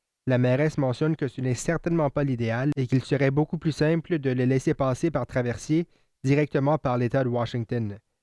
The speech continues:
Le président de la Chambre des commerces du Grand Victoria, Monsieur Bruce Williams,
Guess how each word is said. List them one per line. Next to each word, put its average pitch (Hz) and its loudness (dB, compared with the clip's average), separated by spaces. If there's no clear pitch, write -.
Le 117 -2
président 123 2
de 135 2
la 127 4
Chambre 131 0
des 127 0
commerces 135 -2
du 131 -4
Grand 123 2
Victoria, 127 0
Monsieur 127 -2
Bruce 131 0
Williams, 127 0